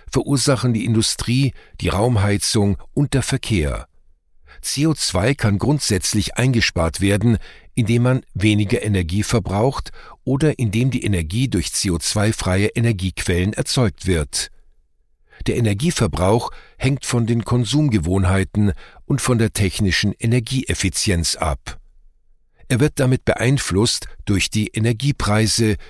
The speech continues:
durch die Ausgaben für Maßnahmen zur passiven Energieeinsparung wie Gebäudedämmung und durch Innovationen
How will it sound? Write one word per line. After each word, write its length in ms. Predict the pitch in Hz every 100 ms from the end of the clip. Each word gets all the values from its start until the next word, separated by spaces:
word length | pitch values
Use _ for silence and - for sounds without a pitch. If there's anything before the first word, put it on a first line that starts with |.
| - -
durch 160 | 120 -
die 180 | 117 -
Ausgaben 680 | 127 143 - 113 110 110
für 160 | - 98
Maßnahmen 760 | 90 110 127 113 98 107 120 117
zur 220 | - 71
passiven 600 | 104 92 - 101 90 98
Energieeinsparung 1300 | 95 92 95 131 - 123 123 - 104 101 110 113 - - - -
wie 120 | 87
Gebäudedämmung 920 | 87 104 123 123 98 107 107 110 107 - - - -
und 180 | 147 151
durch 160 | 143 -
Innovationen 920 | 135 113 110 - - 117 113 113 107